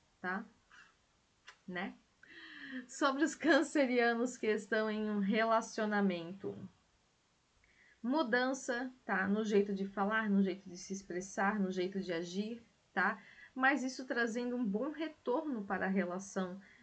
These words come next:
Vejo felicidade, vejo fogo reacender aí nessa relação. Sobre os cancerianos que estão desempregados, <sighs> eu vejo aqui vocês com projetos,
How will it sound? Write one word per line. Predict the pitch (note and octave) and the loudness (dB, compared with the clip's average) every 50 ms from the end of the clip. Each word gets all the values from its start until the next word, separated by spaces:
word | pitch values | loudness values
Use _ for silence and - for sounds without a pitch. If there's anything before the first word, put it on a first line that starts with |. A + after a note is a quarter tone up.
| _ _ | _ _
Vejo | G3 G3 G3 G3 G3 | 2 2 2 2 0
felicidade, | - - A3+ A3 A3 G#3+ G3+ - G3+ G3 G3 F#3 F#3+ G3+ G3 G3 | -4 -2 -2 -2 -2 -4 -4 -4 0 2 4 4 4 4 2 4
vejo | G3 G3 G3+ G3+ G#3 G3+ | 4 4 4 4 4 0
fogo | G3 - - _ _ A#3+ A#3 A3+ G#3+ G3+ F3+ F#3 | -2 -6 -12 _ _ 2 4 4 4 2 0 -2
reacender | F#3+ F3 F#3+ F3+ E3+ F3 G3 - - G3 F3 F3 E3+ E3+ E3 E3+ E3 | -2 0 2 2 2 2 -2 -2 -4 -4 -4 -4 -4 -4 -4 -2 -4
aí | E3+ | -4
nessa | E3+ E3+ E3+ G3 - G3 | -4 -6 -8 -6 -2 -2
relação. | G3 F3+ F3 E3+ - - G3 - - - - - - - _ _ _ _ _ _ _ _ - - - - - - - _ | 0 0 0 -2 -2 -4 -8 -6 -8 -8 -8 -8 -12 -16 _ _ _ _ _ _ _ _ -20 -20 -20 -20 -20 -20 -20 _
Sobre | - - - D4 C#4 C4 | -12 2 4 4 4 4
os | D#4+ D#4 - | 2 0 0
cancerianos | - D#4 C#4 D4 C#4+ - - C4+ B3 B3+ B3+ B3+ B3+ B3+ C4 B3+ - | -2 -2 -2 -2 -2 0 0 0 0 2 2 2 2 0 -2 -4 -4
que | - B3 | -2 -2
estão | B3+ B3+ - C4 B3 A#3+ | -2 -2 -2 -2 -2 -2
desempregados, | A#3 B3+ A#3+ A3 A#3+ A#3 A#3 - G3 G3 F#3+ F#3+ A3 A3+ A#3 A#3 A3+ G#3 G3 F#3 F#3 G3 G3 - - - - - _ _ _ _ _ _ _ _ _ _ _ _ _ _ _ _ _ _ _ _ _ _ _ _ | -2 -2 -2 -2 -4 -4 -4 0 0 0 2 4 6 6 6 6 6 4 2 -2 -4 -4 -6 -10 -14 -16 -18 -20 _ _ _ _ _ _ _ _ _ _ _ _ _ _ _ _ _ _ _ _ _ _ _ _
<sighs> | - C4 B3+ B3+ A#3+ A#3 A3+ A3+ A3 A3 G#3+ G#3 G3+ G3+ G3+ G3 G3 G3 - - _ _ | -6 -4 -2 -2 -2 -2 -4 -4 -4 -4 -4 -2 -2 0 0 0 -2 -4 -10 -18 _ _
eu | - B3+ D#4+ D#4+ | 0 2 2 4
vejo | C4 D#4+ E4+ D4+ D#4+ | 4 2 2 2 0
aqui | D#4 - - D#4 | -4 -4 -6 -2
vocês | C#4+ D4+ D4+ D4+ - D#4 D4+ - | 0 0 -2 0 -2 -4 -4 -6
com | - - D#4+ F4 F4+ | -6 -6 -6 -6 -6
projetos, | - - E4 E4 F4 D#4+ B3 G#3+ A#3+ A#3 G3 G3 G3+ G3+ - G#3+ G3+ - - - - - - | -4 -2 0 2 2 0 0 0 2 4 4 4 2 -2 -6 -10 -10 -10 -10 -12 -14 -16 -20